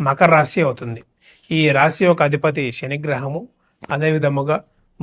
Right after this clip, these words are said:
భూతత్వ రాశి, చరరాశి అని కూడా మనం చెప్పుకోవచ్చు. ఈ యొక్క రాశి యొక్క లక్షణాలను చూడగలిగితే ఓర్పు మరియు సహన శక్తి చాలా వరకు ఎక్కువ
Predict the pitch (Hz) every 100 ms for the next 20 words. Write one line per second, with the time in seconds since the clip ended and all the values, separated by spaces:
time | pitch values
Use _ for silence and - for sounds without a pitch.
0 | 135 165 170 160 165 156 147 - 185 _
1 | _ _ _ _ - 156 175 180 156 180
2 | 165 151 160 170 - _ _ _ _ _
3 | _ _ - - _ _ _ _ 165 160
4 | 190 185 139 139 139 120 117 - - _
5 | _ _ _ - 160 170 170 180 135 -
6 | _ _ 131 147 - 175 160 147 131 -
7 | - 143 - 131 - 131 117 156 - _
8 | _ _ _ _ 151 165 185 - 190 160
9 | 165 165 - 143 165 160 160 143 - -
10 | _ _ _ _ - 147 160 156 147 -
11 | 117 123 _ _ _ - 151 143